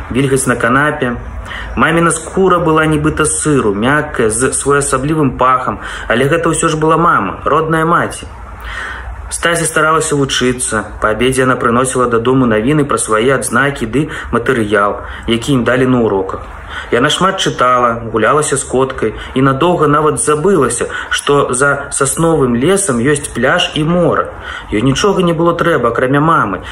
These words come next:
якой яна распавядала цяпер пра ўсё на свеце, седзячы за сталом, на якім стаялі бліны з маслам і сочывам. Стасі хацелася вучыцца і моцна хацелася радаваць маму.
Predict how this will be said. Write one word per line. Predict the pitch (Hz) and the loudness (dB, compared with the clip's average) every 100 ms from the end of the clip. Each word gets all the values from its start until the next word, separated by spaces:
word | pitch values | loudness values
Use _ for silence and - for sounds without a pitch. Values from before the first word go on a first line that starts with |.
| - | -4
якой | 90 - 139 | -2 2 2
яна | 131 | 4
распавядала | 120 113 101 101 101 160 170 156 | 2 0 -2 0 2 2 2 0
цяпер | 131 117 - | 0 -2 -2
пра | 98 | -2
ўсё | 98 - 151 | -2 0 0
на | 180 | 0
свеце, | - 131 110 - - - - - | 0 0 0 -4 -10 -12 -12 -8
седзячы | - 127 123 127 | -2 -2 -2 -2
за | 110 | -2
сталом, | 107 - 107 151 175 - - | -2 -2 2 2 0 -4 -4
на | 110 110 | 0 0
якім | 110 151 | 0 -2
стаялі | 143 113 127 139 110 | 0 2 2 2 0
бліны | 110 113 120 151 | 0 2 4 2
з | 135 | 2
маслам | 135 131 - 110 104 | 2 2 0 -4 -4
і | 139 | -4
сочывам. | - 95 - - - - - - - - - - - | -2 -2 -4 -8 -10 -12 -14 -14 -14 -12 -10 -10 -6
Стасі | - 131 127 | -2 -2 0
хацелася | 139 135 147 139 139 | -2 2 2 2 0
вучыцца | 139 143 180 147 - - 120 | 0 0 0 0 -2 -4 -2
і | |
моцна | 117 196 - 151 | 0 2 0 -2
хацелася | 139 - 151 147 147 | -2 0 2 2 2
радаваць | 156 143 123 110 - | 0 0 0 -2 -2
маму. | 110 98 90 | -2 -2 -4